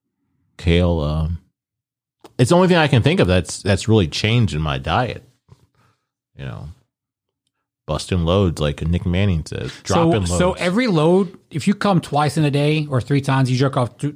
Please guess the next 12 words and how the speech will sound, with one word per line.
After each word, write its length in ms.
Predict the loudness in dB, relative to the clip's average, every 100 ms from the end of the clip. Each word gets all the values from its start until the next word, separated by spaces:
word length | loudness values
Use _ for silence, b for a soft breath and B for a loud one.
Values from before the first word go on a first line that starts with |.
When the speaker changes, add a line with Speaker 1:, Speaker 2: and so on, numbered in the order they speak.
| -2
Speaker 2:
two 120 | 0
or 60 | 0
three 160 | 0
times, 380 | 0 2 2 0 B B
is 180 | B -10 -4
your 280 | 0 2 4
loads 360 | 4 2 0
each 320 | -4 -4 -4 -4
time 540 | -2 2 2 0 -2 _
the 80 | -10
same 280 | -4 0 2
size? 540 | 0 -2 -2 -4 -6